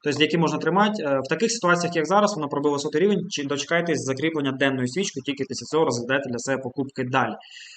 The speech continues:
Е, всі ті з вас, хто торгують індекси, індекси, особливо там по п'ять-десять лотів хорошим об'ємом, зараз дуже хороша можливість побудувати капітал. Якщо капіталу недостатньо, звісно, потрібно було про це подумати трішки раніше.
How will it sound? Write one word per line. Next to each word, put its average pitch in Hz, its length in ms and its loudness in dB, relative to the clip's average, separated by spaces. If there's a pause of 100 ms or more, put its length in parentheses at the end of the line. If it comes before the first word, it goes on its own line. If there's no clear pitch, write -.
(440)
Е, 127 160 6
всі 202 200 2
ті 214 120 4
з 160 120 0
вас, 170 200 4
хто 175 140 2
торгують 156 440 2
індекси, 127 760 0
індекси, 151 360 -2
особливо 143 340 4
там 135 220 0
по 135 100 -8
п'ять-десять 151 460 2
лотів 139 300 0
хорошим 143 360 2
об'ємом, 160 420 4
зараз 147 280 4
дуже 139 240 -2
хороша 139 300 0
можливість 131 500 0 (680)
побудувати 147 440 2
капітал. 170 320 2
Якщо 151 220 0
капіталу 139 380 2
недостатньо, 151 720 0
звісно, 156 420 -2 (220)
потрібно 147 340 -2
було 135 140 -2
про 131 100 -6
це 135 120 -6
подумати 135 320 -6
трішки 139 380 -4 (140)
раніше. 120 600 -6